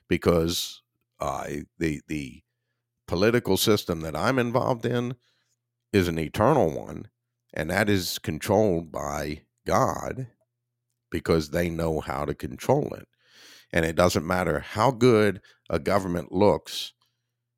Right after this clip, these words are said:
on paper or even in the onset of working it out,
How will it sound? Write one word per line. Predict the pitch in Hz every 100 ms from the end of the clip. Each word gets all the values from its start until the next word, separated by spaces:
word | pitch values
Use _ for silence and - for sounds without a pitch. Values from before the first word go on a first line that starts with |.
| _ _ -
on | 85 76
paper | - 107 - 73 73 - _ _
or | 85 80
even | 85 101 98 87
in | 95 87
the | 78
onset | - 98 107 - 82 80 -
of | 85 78 73 71 - - - _ _ _
working | 87 95 - 80
it | 78 76
out, | 85 113